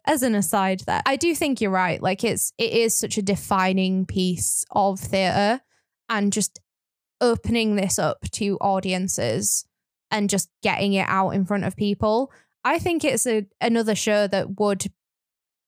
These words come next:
inspire a lot of kind of, like, the next generation of theatre fans.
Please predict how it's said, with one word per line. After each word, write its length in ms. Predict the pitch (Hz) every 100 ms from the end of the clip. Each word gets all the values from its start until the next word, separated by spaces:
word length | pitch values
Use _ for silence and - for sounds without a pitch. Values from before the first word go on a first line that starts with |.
| _ _
inspire 640 | 247 233 220 - 214 214 208
a 80 | 202
lot 200 | 196 202
of 120 | 196
kind 200 | - 208
of, 120 | 190
like, 200 | 196 202
the 80 | 196
next 400 | 196 190 - -
generation 680 | 196 190 185 185 180 -
of 100 | -
theatre 340 | - - - -
fans. 500 | - - - -